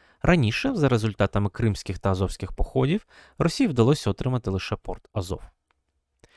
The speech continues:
У тисяча шістсот вісімдесят шостому році, після вдалого австрійського наступу на Угорщину, Османська імперія вперше в своїй історії сама ініціювала мирні переговори.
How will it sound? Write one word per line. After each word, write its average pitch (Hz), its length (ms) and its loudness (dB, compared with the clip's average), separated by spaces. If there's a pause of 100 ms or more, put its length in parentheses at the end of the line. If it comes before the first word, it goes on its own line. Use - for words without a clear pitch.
(420)
У 139 60 0
тисяча 233 280 2
шістсот 127 320 -2
вісімдесят 113 360 -4
шостому 101 440 -4
році, 131 320 0
після - 320 -6
вдалого 95 460 2
австрійського 92 680 -4
наступу 92 560 -4
на 92 100 0
Угорщину, 92 640 -4 (400)
Османська 226 420 2
імперія 156 320 4
вперше 101 560 2
в - 40 -4
своїй 92 320 -2
історії 165 480 0
сама 113 720 0
ініціювала 104 880 0
мирні 101 380 0
переговори. 92 680 -4